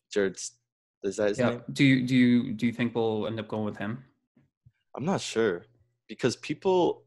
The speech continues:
Speaker 1: are, we have a lot of picks, and Bra-, uh, Edelman, not Edelman, uh, Belichick wants to, like, trade for more picks just to get a, like, a, not,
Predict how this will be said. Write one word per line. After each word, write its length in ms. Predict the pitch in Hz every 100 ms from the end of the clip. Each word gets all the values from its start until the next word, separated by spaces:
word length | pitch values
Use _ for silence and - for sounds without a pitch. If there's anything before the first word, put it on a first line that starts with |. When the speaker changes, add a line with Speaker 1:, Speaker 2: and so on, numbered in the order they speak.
| _
Speaker 1:
are, 180 | 107 110
we 140 | - 135
have 120 | 151
a 40 |
lot 180 | 117 104
of 100 | 101
picks, 500 | - 208 - - - _ _ _ _ -
and 400 | 107 101 95 85 -
Bra-, 180 | 98 -
uh, 380 | 98 95 87 87 - _ _ _ _ -
Edelman, 340 | 110 123 123 110 _
not 160 | 220 196
Edelman, 340 | 87 85 82 - - - -
uh, 140 | 92
Belichick 420 | 87 107 - 110
wants 240 | 95 98 -
to, 440 | 110 95 90 85 -
like, 180 | 95 95
trade 480 | - - 104 98 92 - _ _
for 180 | - 107
more 220 | 92 98
picks 520 | 101 110 90 - - - _ _
just 140 | - -
to 60 |
get 120 | 107
a, 60 | 98
like, 200 | 92 92
a, 60 | 92
not, 260 | 95 92